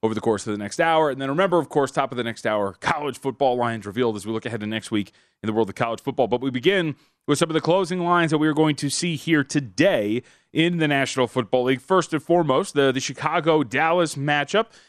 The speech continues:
Interesting because, uh, we do have some injury news and notes around this that we knew coming into the week. Uh, but really, I'm more interested in the Tony Pollard era for the Dallas Cowboys. You're gonna close over at BetMGM as a nine and a half point favorite,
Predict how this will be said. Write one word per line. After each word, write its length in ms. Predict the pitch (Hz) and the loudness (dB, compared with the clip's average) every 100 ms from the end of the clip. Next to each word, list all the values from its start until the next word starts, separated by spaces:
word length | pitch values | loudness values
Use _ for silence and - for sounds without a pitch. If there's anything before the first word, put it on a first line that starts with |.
| _ - | _ -2
Interesting 440 | 240 208 185 240 | 0 2 0 2
because, 440 | 196 156 180 170 175 | 0 0 0 2 2
uh, 80 | |
we 100 | 170 | 2
do 80 | 165 | 2
have 140 | 156 147 | 0 0
some 100 | 156 | -4
injury 320 | 147 135 139 | -2 -2 0
news 300 | 147 143 117 | 0 0 0
and 100 | 131 | 0
notes 260 | 190 226 | 0 0
around 300 | 147 139 131 | -4 0 0
this 160 | 143 233 | 0 -2
that 80 | 359 | 0
we 100 | 294 | 2
knew 200 | 151 147 | 4 4
coming 300 | 151 135 127 | 2 0 -2
into 180 | 123 107 | -2 -2
the 80 | |
week. 260 | 104 98 - _ _ - | -2 -4 -10 _ _ -2
Uh, 140 | 120 | 0
but 180 | 110 123 | 0 0
really, 520 | 147 262 175 139 - - | 0 2 2 0 -6 -2
I'm 180 | 196 226 | -2 0
more 180 | 143 | -2
interested 380 | 127 117 120 127 | -2 -4 -6 -4
in 80 | 131 | -2
the 80 | 113 | -2
Tony 380 | - 165 208 170 | -2 -2 0 0
Pollard 440 | - 208 226 156 | 0 2 2 2
era 220 | 151 185 | 2 2
for 220 | 185 160 | 0 -2
the 240 | 143 160 180 | 0 -2 -2
Dallas 400 | 131 156 165 - | -2 -2 -2 -2
Cowboys. 400 | 170 202 156 135 | 0 2 2 -2
You're 40 | |
gonna 140 | 147 131 | -6 -2
close 300 | 151 151 143 | 2 4 4
over 180 | 143 | 2
at 80 | 131 | 2
BetMGM 460 | 143 139 127 135 131 | 2 0 0 -2 -4
as 80 | 110 | -4
a 40 | |
nine 140 | 123 | -2
and 100 | 131 | 0
a 40 | 120 | -2
half 160 | 127 | -2
point 160 | 123 110 | -2 0
favorite, 320 | 127 127 113 | 2 2 2